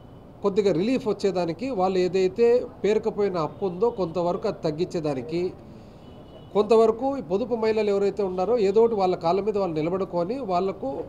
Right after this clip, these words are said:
ఆదాయ వనరులు పెంచేదానికి, రైతన్నను కాపాడేదానికి,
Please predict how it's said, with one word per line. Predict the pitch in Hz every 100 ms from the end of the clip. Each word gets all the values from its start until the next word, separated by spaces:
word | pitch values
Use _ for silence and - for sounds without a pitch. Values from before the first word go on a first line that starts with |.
| - -
ఆదాయ | 156 202 240
వనరులు | 214 196 208
పెంచేదానికి, | - 151 147 165 151 147 143 196 208 - - - - - - - -
రైతన్నను | 160 226 247 226 226 294 302 - - 185
కాపాడేదానికి, | 160 151 131 113 113 101 - 113